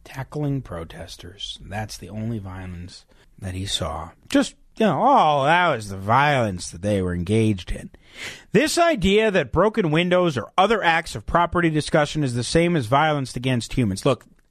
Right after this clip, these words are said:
<clears throat> is there a bit of a difference between violence against humans and violence against property? Generally speaking, yes.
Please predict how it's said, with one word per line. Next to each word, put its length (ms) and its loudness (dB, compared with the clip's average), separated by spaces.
<clears throat> 760 -12
is 240 2
there 240 4
a 40 0
bit 200 2
of 140 2
a 60 0
difference 640 -2
between 360 2
violence 480 2
against 360 -2
humans 500 2
and 120 2
violence 460 0
against 300 -2
property? 480 2
Generally 640 2
speaking, 440 0
yes. 440 0